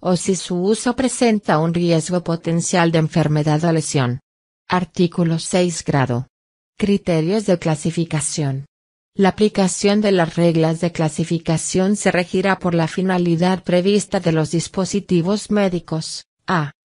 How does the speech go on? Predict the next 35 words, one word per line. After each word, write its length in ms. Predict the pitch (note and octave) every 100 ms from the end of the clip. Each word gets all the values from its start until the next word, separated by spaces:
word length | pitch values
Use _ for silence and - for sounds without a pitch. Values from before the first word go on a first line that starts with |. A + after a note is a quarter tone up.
| _
Si 280 | - G#3+ G3
un 160 | G3
dispositivo 800 | F3 E3 - F3+ G3+ - G3+ G#3
médico 480 | G#3 G3+ F3+ E3 E3+
se 160 | - E3
destina 540 | E3 - - F3+ F3
a 40 | E3
utilizarse 800 | D#3+ F#3 E3 E3 E3 D3+ E3 E3+
en 100 | E3+
combinación 840 | F#3 E3 D#3+ E3 D#3+ - G3+ F3
con 220 | E3+ F3
otro 280 | F3 E3+ E3
dispositivo 840 | D#3+ D3+ - F3 F3+ E3+ F#3 F#3+ G#3
médico, 580 | G#3 F#3+ F3 - D3+ _ _ _
las 240 | F#3 F3
reglas 520 | E3+ F3 E3+ E3+ F#3 F3
de 100 | E3+
clasificación 1040 | D#3+ D3+ D#3+ E3+ E3 D#3+ - - F#3 G#3
se 140 | -
aplicarán 640 | F#3 G3 F#3+ E3 E3+ F#3 F#3+
a 60 |
cada 360 | - G3+ G#3+ A3+
uno 280 | F3+ F3+ F3+
de 100 | E3+
los 160 | E3+
productos 640 | - G3 F#3+ G3 - - E3
por 160 | F3 -
separado 640 | F3+ - E3 E3 E3+ E3+
del 160 | D#3 D3+
producto 540 | F3 E3 D3+ - E3+
con 200 | F3+ E3+
el 200 | D#3 D3
que 100 | E3
se 140 | -
utilicen. 640 | F#3 E3+ D3+ C3+ - C#3